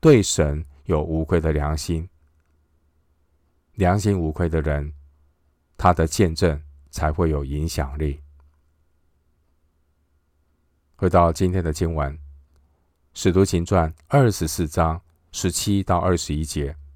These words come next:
过了几年，我带着周济本国的捐项和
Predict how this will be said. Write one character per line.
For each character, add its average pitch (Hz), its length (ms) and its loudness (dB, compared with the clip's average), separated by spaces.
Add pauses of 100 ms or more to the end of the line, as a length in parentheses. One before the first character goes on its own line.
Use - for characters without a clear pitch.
(2000)
过 98 160 2
了 85 100 4
几 78 220 -2
年， 76 400 -4 (840)
我 85 200 2
带 104 200 2
着 80 420 0
周 107 180 0
济 104 200 0
本 76 200 -4
国 78 200 -2
的 78 320 0
捐 98 260 -2
项 82 260 0 (360)
和 80 360 -2